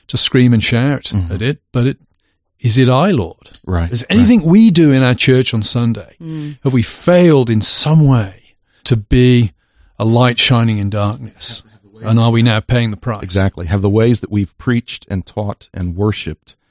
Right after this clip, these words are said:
Speaker 2: given license
Speaker 1: Yeah.
Speaker 2: unwittingly,
Speaker 1: Yeah.
Speaker 2: but, but still license nevertheless for that, for the thinking that gave
Speaker 1: Yeah.
Speaker 2: birth to this
Speaker 1: If all you
Speaker 2: idea.
Speaker 1: do is sing happy clappy songs on a
Speaker 2: Mm-hmm.
Speaker 1: Sunday, you present an unfortunately inappropriate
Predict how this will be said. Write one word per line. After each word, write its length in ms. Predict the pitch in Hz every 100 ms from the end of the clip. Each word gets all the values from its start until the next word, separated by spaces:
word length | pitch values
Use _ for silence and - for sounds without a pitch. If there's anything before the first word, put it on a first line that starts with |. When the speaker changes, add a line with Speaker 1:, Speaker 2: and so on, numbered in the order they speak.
| _ _ _ _ 101
Speaker 2:
given 260 | 104 98
license 840 | 95 92 98 123 123 - - - - _ _ -
Speaker 1:
Yeah. 60 |
Speaker 2:
unwittingly, 540 | 113 104 131 131 92 85
Speaker 1:
Yeah. 180 | 123 131
Speaker 2:
but, 160 | - -
but 140 | -
still 340 | - 113 90 -
license 400 | 95 95 90 -
nevertheless 420 | 98 92 92 87
for 160 | - 107
that, 320 | 98 98 _ _ _
for 140 | - 95
the 100 | 101
thinking 600 | - - 127 107 90 85
that 140 | 104
gave 140 | 95
Speaker 1:
Yeah. 100 | 87 127
Speaker 2:
birth 260 | - 87 -
to 80 | -
this 80 |
Speaker 1:
If 100 | 123
all 100 | 147
you 120 | 165 170
Speaker 2:
idea. 180 | 139
Speaker 1:
do 40 | 143
is 120 | 131
sing 200 | - 135
happy 260 | 131 139 151
clappy 340 | 147 139 143
songs 440 | - 143 139 117 107
on 100 | 113
a 40 |
Speaker 2:
Mm-hmm. 60 | -
Speaker 1:
Sunday, 540 | 135 143 131 104 117
you 320 | 127 120 139
present 760 | 123 - 110 139 135 139 127 - _ _ _ _ _ -
an 100 | 123
unfortunately 1160 | 113 - 147 151 - 151 143 - 131 131 120 - _
inappropriate 1120 | 139 131 - - 147 143 - 120 110 110 -